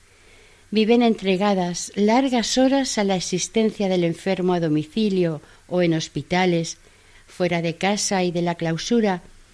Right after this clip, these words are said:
y por ello deben encontrar, al regresar al convento, el sosiego acogedor de la casa propia. La fundadora fue la primera cooperadora en la creación de este ambiente. Cuidaba personalmente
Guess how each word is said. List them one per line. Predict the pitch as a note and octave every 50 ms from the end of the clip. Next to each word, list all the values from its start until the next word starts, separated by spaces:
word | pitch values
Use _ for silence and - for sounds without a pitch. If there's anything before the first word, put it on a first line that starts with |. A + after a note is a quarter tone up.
| - - - - - -
y | A#3 A#3
por | A#3 A3+ A3+ A3+
ello | C4+ C#4 C#4 D#4 E4
deben | D#4 C4 B3+ B3 C#4+ C#4 C4
encontrar, | A#3 G3 - F#3+ F3 E3+ - F#3+ G#3 G3+ F#3 D#3 - - - -
al | F3 F3+
regresar | F3 F3 F3+ D#3 D#3+ D3+ D#3+ D#3 - - A#3+ B3
al | B3+ A3+ G3
convento, | - - D#3+ D#3 F3 G3+ G#3 G#3 G3 - G3 F#3 F3+ - - - - - - - -
el | A3 A3+ -
sosiego | - - A3 G#3 - - C4+ C4 C4 C4+ C#4
acogedor | C4 C4+ A3 F#3 - - F3 E3 F#3 F#3+ F#3 F3
de | F3 F#3
la | E3+ D#3+ D3+
casa | - D#3+ - - D#3+ D3+
propia. | - - D#3 D#3 D3 - D#3 D3 C#3+ D3+ - _ - - - _ _ _ _ - - - - - - - - - - - - -
La | F#3+ F3+ E3+ E3
fundadora | - F#3 F3 E3 D#3+ E3 E3 G3+ G#3+ G#3 G3+ G3+ G3
fue | - - - B3+ B3
la | B3 A#3+ A#3+
primera | - A3 A3 A#3 B3+ C4 C4 B3+ B3+
cooperadora | - A3 G3+ G3 E3+ - F#3+ F3 F3 F3+ F#3 A#3 A#3+ A3+ A3 G3+ G3 - - - - - -
en | A3 A3+ A3+ G#3+
la | G3+ F#3+ F#3
creación | - F#3 F#3 E3+ E3 - - A3 G3+ G3 G3
de | F3+ F#3
este | F3+ - - F#3 F3
ambiente. | E3 E3+ F3 G#3 G#3 G#3 G3+ G3+ E3+ E3 E3 - - - _ _ - - - - - - -
Cuidaba | - - B3 B3+ G#3+ C4+ C#4 C4+ D4+ D4
personalmente | - A3+ G#3+ - - - F#3 F3+ F#3 G3 G3 G3 G#3 G#3+ A3 G#3+ - - A#3+ A#3+